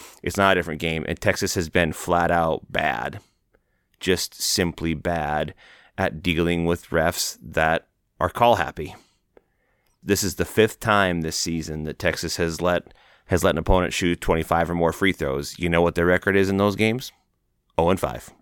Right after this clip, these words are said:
And, and certainly whenever you get up nineteen, especially in the second half,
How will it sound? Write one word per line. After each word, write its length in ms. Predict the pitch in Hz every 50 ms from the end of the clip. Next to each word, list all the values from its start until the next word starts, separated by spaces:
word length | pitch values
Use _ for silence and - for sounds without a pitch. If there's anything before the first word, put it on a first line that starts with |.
| _ _ _ _ _ _ _ _ -
And, 300 | 82 90 85 85 78 -
and 180 | 80 85 80 -
certainly 400 | - - 104 107 82 78 90 87
whenever 340 | 85 85 85 90 92 87 90
you 140 | 85 85
get 140 | 82 80 85
up 220 | 85 87 85 - -
nineteen, 960 | 85 95 85 73 - - 113 113 104 95 87 82 85 90 95 98 101 - - _ _ _ _ _ _ _ _ _ _ - - -
especially 540 | 92 - - - - 135 139 135 - 113
in 60 | 92 80
the 60 | 78
second 300 | - - 87 82 - 87
half, 520 | 92 113 123 107 90 87 95 - - -